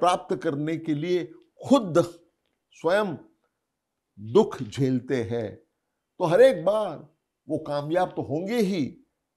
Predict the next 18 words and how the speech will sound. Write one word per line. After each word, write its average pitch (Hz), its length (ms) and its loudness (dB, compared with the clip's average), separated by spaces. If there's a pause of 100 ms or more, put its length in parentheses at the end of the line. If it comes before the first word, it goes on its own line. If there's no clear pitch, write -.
(260)
इतना 139 440 -2
ही 170 220 0
नहीं 139 500 -2
तो - 460 -14
वो 127 340 -2
अपने 139 480 -4
मालिक 139 580 0
में 220 400 -4 (220)
सुधार 170 520 4 (1160)
कर 127 140 0
पाएंगे, 113 680 -6 (520)
उद्योग 131 520 -2
का 190 160 -8
विकास 156 600 2
कर 131 180 0
पाएंगे 107 600 -6 (440)
और 117 180 -8
मालिक 147 560 -6